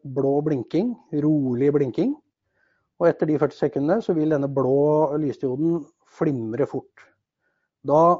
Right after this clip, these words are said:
vil også det ly-, gule lyset begynne å lyse. Hvis du ikke får et gult lys,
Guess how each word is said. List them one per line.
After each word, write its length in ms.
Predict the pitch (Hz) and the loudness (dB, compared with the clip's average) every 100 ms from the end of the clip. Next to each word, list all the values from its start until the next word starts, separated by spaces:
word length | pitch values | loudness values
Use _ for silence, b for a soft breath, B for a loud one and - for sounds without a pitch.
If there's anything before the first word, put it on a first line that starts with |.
| - 165 | -2 -4
vil 120 | 165 | -2
også 240 | 135 - 160 | -4 -4 -2
det 140 | 160 | -2
ly-, 280 | 165 147 147 | -4 -6 -8
gule 320 | 156 143 120 139 | -4 -2 -2 -2
lyset 600 | 123 117 - 156 151 135 | -4 -8 -2 0 2 -2
begynne 220 | 147 131 | -6 -4
å 60 | 135 | -4
lyse. 280 | 117 - 117 _ _ _ _ _ _ _ _ _ _ _ 175 | -4 -6 -12 _ _ _ _ _ _ _ _ _ _ _ -4
Hvis 140 | - | -2
du 40 | 202 | -2
ikke 580 | 208 - _ - 190 185 | -2 -4 _ 2 2 2
får 480 | 175 160 170 180 180 | 2 6 6 4 2
et 120 | 165 | 2
gult 240 | 165 165 190 | 4 4 4
lys, 400 | 262 294 - | 2 0 -10